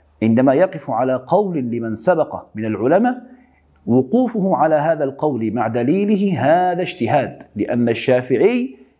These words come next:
يعلم سلامة هذا القول وهذا الدليل عن المعارض باستقرائه لأدلة الشرع، واستقراء أدلة الشرع لا يحسنه إلا، إلا المجتهد. لذلك قال الشيخ حفظه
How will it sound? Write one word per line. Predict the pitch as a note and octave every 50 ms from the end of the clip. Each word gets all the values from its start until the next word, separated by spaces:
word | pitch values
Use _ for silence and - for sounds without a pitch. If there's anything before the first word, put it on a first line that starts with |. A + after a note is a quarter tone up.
| _ _
يعلم | F#2 A2 C3 D#3 E3 C#3 D#3+ F3+ F#3+ G3+ G#3+ A#3 C4+ C#4+
سلامة | - - C#3 B2 C3+ D#3 F3 E3 D3 B2+ A2+ G#2+ - A2 G#2 G#2 G2+ G#2+
هذا | B2+ C#3+ D#3+ F#3 G3 G3 F#3 F3 F3+
القول | F#3 F#3+ F3+ F3+ - F#3 F3+ D#3+ C3 A#2 A#2+
وهذا | A#2+ A#2+ A#2 C#3 D#3+ F3 E3+ E3+
الدليل | D#3 C#3+ D3 D#3 D#3+ G#3 A#3+ B3+ A#3 - - - - _ -
عن | F#2+ A#2 C3+ C#3
المعارض | A#2+ A2+ A2+ A2 G#2 B2+ C#3 B2+ C3 C#3+ C#3 C3+ - -
باستقرائه | F3 E3+ - - D3 C3+ C#3+ C#3 D3 D3 D3 B2+ C3+ C#3 B2+
لأدلة | B2+ F#2+ G#2+ B2+ C3+ B2 A#2 A2+ - A2
الشرع، | G#2 - - A2+ F2 - - D3
واستقراء | D#3+ D#3+ - - G3+ - - F#3+ F3+ D3+ C#3 C3+
أدلة | D3+ D3 B2+ B2 A#2+ -
الشرع | A#2 - - C#3 A#2+ G2 A2+ - - - - _ _ _ _ -
لا | A2 B2+ C3+
يحسنه | B2+ B2+ A2 - - - C3 A#2 A#2+ A2+ A#2 A2+ -
إلا، | B2 A#2+ A2+ A2 A2+ A2+ A2+ - - - - _ _ _ _ -
إلا | C3 A#2+ A2 G#2+
المجتهد. | F#2 D2+ C#2+ D2+ - - D#2+ F2 - - - _ _ _ - - - - - -
لذلك | A#2+ B2+ F3+ B3 C4 G3+ F#3+ F#3+ F#3 G#3 G3+ - - - - - _
قال | - F#3 G3+ G3 F3+
الشيخ | E3 D3+ - C3 - - E3+ D#3+ - -
حفظه | - C#3 - D#3+ D3 C3+ A#2+